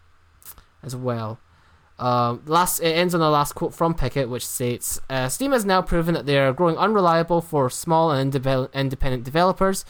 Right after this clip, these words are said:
so we are very grateful to have the next biggest retailer in the P C market welcoming visual novels with open arms and an eye for quality."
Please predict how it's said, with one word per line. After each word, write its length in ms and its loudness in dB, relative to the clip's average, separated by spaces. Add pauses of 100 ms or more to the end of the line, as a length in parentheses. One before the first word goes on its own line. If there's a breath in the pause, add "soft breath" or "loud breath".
(380 loud breath)
so 120 -8
we 60 6
are 80 4
very 220 4
grateful 340 0
to 100 -2
have 200 2
the 40 -8
next 200 -4
biggest 320 -4
retailer 420 0
in 140 -6
the 80 -6
P 160 2
C 160 -6
market 340 -4
welcoming 500 -6
visual 240 -6
novels 460 -6
with 160 -12
open 280 -6
arms 360 -6 (380 soft breath)
and 100 0
an 80 -2
eye 140 -4
for 160 -6
quality." 480 -2